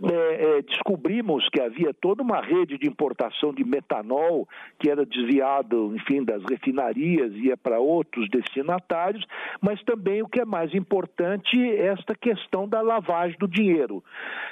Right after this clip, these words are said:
E hoje a grande preocupação que os órgãos de segurança têm é com a descapitalização do crime organizado, né? O crime organizado precisa ser sufocado financeiramente e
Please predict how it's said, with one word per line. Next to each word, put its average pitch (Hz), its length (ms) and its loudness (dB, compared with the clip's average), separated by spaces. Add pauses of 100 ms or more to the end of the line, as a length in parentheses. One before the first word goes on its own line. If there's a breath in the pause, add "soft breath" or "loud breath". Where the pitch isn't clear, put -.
(100)
E 185 160 2
hoje 208 360 4
a 214 60 2
grande 220 540 -2
preocupação 170 920 -2
que 160 120 0
os 117 160 0
órgãos 123 360 -2
de - 60 0
segurança 131 500 0 (120)
têm 196 220 2
é 226 80 2
com 214 340 0
a 190 60 -2
descapitalização 190 2000 -2 (380 loud breath)
do 196 140 0
crime 170 380 0
organizado, 175 760 0
né? 120 120 0
O - 80 -4
crime 143 320 -2
organizado 156 760 0 (360 loud breath)
precisa 175 480 0
ser 190 180 0 (160)
sufocado 185 760 0
financeiramente 175 1160 0 (380 loud breath)
e 175 140 4